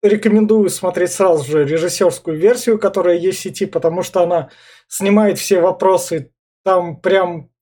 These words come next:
дубляж нал-, наложен на то, что прям такие куски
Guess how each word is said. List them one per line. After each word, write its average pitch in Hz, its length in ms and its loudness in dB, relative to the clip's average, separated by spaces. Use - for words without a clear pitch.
дубляж 214 640 2
нал-, 196 260 -2
наложен 202 480 0
на 202 80 0
то, 285 160 -2
что 202 160 -8
прям 175 300 -2
такие 185 320 -2
куски 180 680 -2